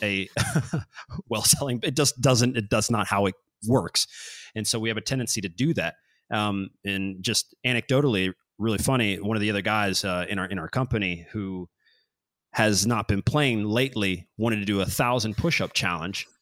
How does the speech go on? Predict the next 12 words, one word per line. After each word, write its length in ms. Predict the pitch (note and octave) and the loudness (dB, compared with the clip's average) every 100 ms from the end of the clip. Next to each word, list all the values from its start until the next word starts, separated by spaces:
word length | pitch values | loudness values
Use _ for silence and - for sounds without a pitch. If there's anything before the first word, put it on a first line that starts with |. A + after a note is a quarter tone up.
| _ _ _ _ _ _ _ | _ _ _ _ _ _ _
He 260 | - - G3+ | -6 0 2
has 140 | E3 | 4
not 160 | C#3 A2+ | 4 4
been 120 | A#2 | 4
doing 260 | A2+ A2+ G#2 | 4 4 4
push-ups 600 | A#2 - F#2+ - - - | 4 4 2 2 0 0
<laughs> 1120 | A2 - - - C#3+ A3 - - - - - | -2 -2 -2 -4 0 -2 -2 -8 -12 -12 -2
for 320 | C#3 A#2 G2 G#2+ | 2 4 4 2
a 80 | - | 2
very 320 | - G#3+ E3 | 4 4 4
long 280 | - C3 G2+ | 2 0 0
time. 400 | B2+ F#2+ F#2 | 0 0 -2